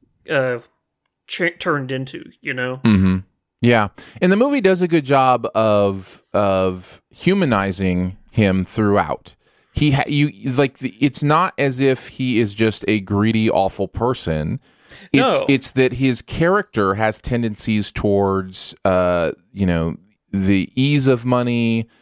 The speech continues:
Speaker 2: the, um, the use of money, the, uh, you know, the idea of being rich, you know, like, you get these ideas that, of his character points without it saying he's a bad person necessarily.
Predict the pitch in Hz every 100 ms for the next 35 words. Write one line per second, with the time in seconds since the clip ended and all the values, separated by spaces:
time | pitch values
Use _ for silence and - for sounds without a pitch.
0 | _ - 98 98 90 87 82 80 65 -
1 | 92 90 73 67 62 - 92 87 110 135
2 | - 110 110 110 107 107 104 104 87 92
3 | 92 90 87 82 - - 58 - - -
4 | _ - 98 82 82 98 98 95 110 107
5 | 87 104 87 85 120 127 - - - 123
6 | 110 101 104 117 113 151 170 131 113 107
7 | 120 110 98 98 98 92 - 101 - -
8 | - 196 214 - 98 - 87 82 - -
9 | _ _ _ _ _ 120 117 135 139 -
10 | 123 110 101 104 92 82 - 101 101 87
11 | - - 110 - 90 80 78 80 - 92
12 | 85 - 82 117 98 85 64 50